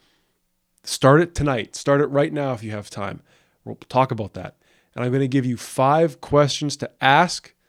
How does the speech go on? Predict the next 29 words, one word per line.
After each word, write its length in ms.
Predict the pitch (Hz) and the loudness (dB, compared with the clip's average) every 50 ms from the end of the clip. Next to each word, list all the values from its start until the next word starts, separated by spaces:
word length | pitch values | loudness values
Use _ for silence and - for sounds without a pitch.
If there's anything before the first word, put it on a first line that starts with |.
| _ _ _ _ _ _ _ _ _ _ _ _ _ _ _ _ _ _ _ _ _ - | _ _ _ _ _ _ _ _ _ _ _ _ _ _ _ _ _ _ _ _ _ 0
Ask 280 | 131 127 147 170 - - | 2 2 2 2 -2 -2
them 120 | 185 190 | -2 0
every 200 | 185 175 175 175 | 0 4 4 4
day. 280 | 160 190 202 131 98 - _ _ _ _ - | 4 4 2 0 -4 -8 _ _ _ _ 0
Answer 320 | 143 143 160 165 - 170 165 | 4 4 4 4 4 2 2
them 140 | 160 151 - | 2 0 -2
honestly. 600 | - 147 156 160 156 - - 120 107 98 101 _ - | -2 -2 0 0 0 -2 -4 -8 -10 -10 -12 _ -8
Check 320 | - - - 151 147 - | -4 0 2 2 2 2
in 100 | 160 156 | 0 0
with 160 | 156 147 139 - | 0 -2 -2 -4
yourself, 440 | 123 110 - - 113 104 98 - | -8 -8 -6 -6 -6 -8 -8 -10
and 140 | - 117 117 | -12 -8 -6
we 100 | 127 123 | -6 -6
can 140 | - 127 117 | -4 -6 -6
begin 480 | 104 123 117 101 104 131 143 180 190 175 | -6 -6 -8 -6 0 4 4 4 4 4
this 160 | 147 123 - | 0 -4 -6
process 580 | _ - 120 113 113 - - 123 117 107 - _ - - - | _ -10 -8 -8 -8 -8 -6 -8 -8 -8 -10 _ -18 -18 -16
of 160 | 110 107 117 | -14 -10 -4
getting 240 | 120 127 123 123 120 | -2 -2 -2 0 -2
a 60 | 113 | -4
handle 460 | 104 107 123 139 165 180 180 170 143 | -4 0 0 2 2 4 4 2 0
on 300 | - 110 107 110 113 117 - _ _ - | 0 -4 -6 -6 -6 -8 -10 _ _ -18
and 100 | 123 - | -18 -14
understanding 880 | - 139 131 127 123 110 - - - 139 143 156 160 139 123 117 110 - _ _ _ _ - | -10 -8 -6 -6 -6 -6 -6 -4 0 2 2 2 2 2 0 -2 -4 -8 _ _ _ _ -8
our 180 | 113 113 113 | -6 -6 -4
addiction 380 | 110 104 127 131 - - 135 120 | -4 -4 -4 -4 -4 -4 -6 -6
to 60 | 113 | -6
social 400 | 104 - - 127 127 - - 127 | -6 -6 -6 -6 -6 -6 -6 -6
media 340 | 123 127 127 131 131 131 | -4 -4 -2 -2 -2 -4